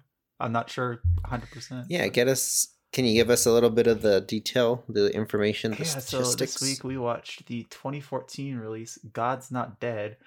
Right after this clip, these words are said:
Speaker 1: which had a budget of two million dollars and grossed a whopping sixty-four point seven million dollars. So that made a
Speaker 2: <laughs>
Speaker 1: bonkers return on its investment.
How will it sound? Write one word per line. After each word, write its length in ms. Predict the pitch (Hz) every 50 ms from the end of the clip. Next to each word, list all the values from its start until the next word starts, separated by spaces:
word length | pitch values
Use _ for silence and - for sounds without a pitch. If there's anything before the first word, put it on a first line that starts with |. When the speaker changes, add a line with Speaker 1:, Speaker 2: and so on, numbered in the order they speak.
| - - - _ _ _
Speaker 1:
which 340 | - 113 113 113 - - -
had 180 | - 120 117
a 60 | 113 107
budget 400 | 95 - 127 135 127 123 123 120
of 100 | 113 -
two 220 | - - 175 170
million 280 | 156 135 123 113 110 104
dollars 500 | 107 104 104 104 107 107 110 110 107 -
and 280 | - 110 107 113 107 - 95 87
grossed 440 | - 113 110 123 131 131 123 - - -
a 140 | - 123
whopping 560 | 110 113 117 127 139 139 139 - 139 131 127 -
sixty-four 880 | - - - - - 170 - - - 175 151 - - - 151 143 143 143
point 340 | 139 - - 131 127 127 123
seven 380 | - - 131 123 113 117 117
million 380 | 113 113 113 110 107 104 104 104
dollars. 460 | 104 - - - 147 - 87 - - -
So 220 | - - - 113 110
that 240 | 110 120 120 - 120
made 320 | 117 110 110 107 104 - - _ _ _ _ _ _ _ _ _ _ _ _ _ _ - -
a 320 | 160 139 123 123 120 151 147
Speaker 2:
<laughs> 760 | 131 - - 143 135 127 113 - - _ _ - - - -
Speaker 1:
bonkers 520 | - 127 123 123 123 120 - 123 110 104
return 680 | 110 101 - - - 110 113 123 143 160 175 170 175 175 - _ _ _ _ _
on 220 | 117 117 117 117
its 160 | 117 113 -
investment. 680 | 131 120 117 117 123 127 127 - - 170 180 180 -